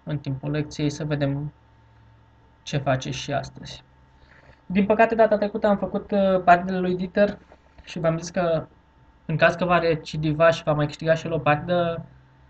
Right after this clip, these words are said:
o să mai vedem și pe aceea. Din păcate pentru noi, uh, n-am mai câștigat nicio partidă, ba chiar a pierdut una la, în jucătoarea de pe ultimul loc. A jucat, uh, destul de slab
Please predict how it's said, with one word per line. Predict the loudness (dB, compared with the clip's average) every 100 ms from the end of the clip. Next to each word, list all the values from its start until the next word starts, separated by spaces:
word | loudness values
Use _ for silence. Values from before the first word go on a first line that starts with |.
| _
o | -8
să | -6 0
mai | 2
vedem | 2 0
și | -2 -2
pe | -2
aceea. | -2 0 -2
Din | 0 -2
păcate | 0 0 0
pentru | -4 -4 -2
noi, | -2 0 0
uh, | 0 -2
n-am | 0 2
mai | 0
câștigat | -2 -4 -2
nicio | -2 -4
partidă, | -4 -6 -2 -2
ba | -2
chiar | 0 0
a | 0
pierdut | -2 -4 -6 -6
una | -4 -2
la, | -2 -4 -6 -8 -12 _ _ _ _ _ _ _ _ _ _ _ _ _
în | 0 2
jucătoarea | 2 0 0 0 2 2 4 2 0 -6 -12 _ _ _ _ _ _
de | -4
pe | 2
ultimul | 4 4 2 0 2
loc. | 2 0 -14 _ _ _ _ _ _ _ _ _ _ _ _ _ -2
A | 0
jucat, | 2 0 -2 -2
uh, | -2 -2 -6 -10
destul | -4 -4 -2 -2
de |
slab | -2 -4 -6